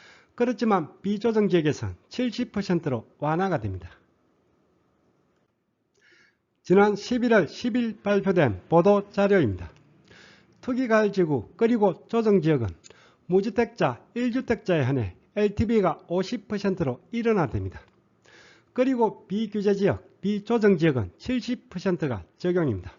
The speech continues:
십이월 일일부터 시행인데 아직 세부적인 내용은 안 나온 상태네요. 어쨌든 막혔던 대출 규제가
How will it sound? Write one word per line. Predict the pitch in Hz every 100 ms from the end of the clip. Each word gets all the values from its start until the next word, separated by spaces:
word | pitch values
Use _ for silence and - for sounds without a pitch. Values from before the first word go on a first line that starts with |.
| _ _ _ _ _ - - _ _
십이월 | - - 254 254 220 -
일일부터 | 247 254 220 220 170
시행인데 | 117 - 185 175 143 101 - _ _
아직 | 226 214 208
세부적인 | - - 220 240 247 226
내용은 | 180 165 151 113 - -
안 | 165 185
나온 | 208 170 113
상태네요. | - 160 156 151 165 104 82 - _ _ _ - - - _
어쨌든 | 202 208 247 247 196
막혔던 | 160 190 208 220 196 127 - _
대출 | 196 196 233 220
규제가 | 226 208 175 147